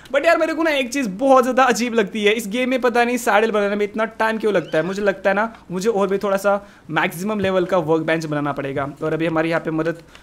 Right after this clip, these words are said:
भाई कोई भी नहीं कर रहा यार, प्लीज नल्लो मेरे आगे एटलीस्ट मदद तो कर दो भाई, ये सैडल बनाने में दुनिया भर का टाइम लग रहा है। डे ड्रीम आ गया गाइस, finally मेरे यहाँ पे मदद करने के लिए। तो एक काम कर, डे ड्रीम, तू यहाँ पे इसको बनाते रहे,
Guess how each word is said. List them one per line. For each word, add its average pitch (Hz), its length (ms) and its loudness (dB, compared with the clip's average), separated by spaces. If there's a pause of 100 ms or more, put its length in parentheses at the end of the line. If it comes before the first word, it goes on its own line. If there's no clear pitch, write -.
(120)
भाई 302 120 2
कोई 320 260 2
भी 349 80 2
नहीं 359 120 2
कर 320 140 6
रहा 320 120 10
यार, 311 220 8
प्लीज 320 560 0
नल्लो 311 300 2
मेरे 349 180 2
आगे 302 320 2
एटलीस्ट 302 340 0
मदद 277 200 2
तो 302 160 0
कर 262 120 6
दो 254 160 6
भाई, 262 100 -2
ये 269 100 -2
सैडल 247 320 4
बनाने 247 280 0
में 240 120 0
दुनिया 226 220 2
भर 233 100 4
का 240 80 2
टाइम 226 240 2
लग 185 160 2
रहा 175 100 4
है। 185 100 2
डे 185 220 2
ड्रीम 202 220 0
आ 180 120 6
गया 190 180 2
गाइस, 185 220 0
finally 180 320 2
मेरे 180 140 2
यहाँ 180 120 4
पे 180 100 -2
मदद 180 240 -2
करने 160 260 0
के 151 100 -4
लिए। 156 140 0
तो 160 100 -6
एक 170 120 -6
काम 180 180 2
कर, 175 160 0
डे 170 140 2
ड्रीम, 170 160 -2
तू 170 100 -6
यहाँ 170 140 0
पे 160 100 -4
इसको 156 180 -6
बनाते 160 380 0
रहे, 175 120 0